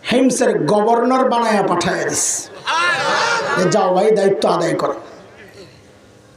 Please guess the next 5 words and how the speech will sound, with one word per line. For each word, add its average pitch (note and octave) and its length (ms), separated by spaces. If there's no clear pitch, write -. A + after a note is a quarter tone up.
হিমসের D4+ 520
একটু, B3+ 640
আহ, G3+ 320
অর্থনৈতিক B3+ 680
মন্দা A#3 420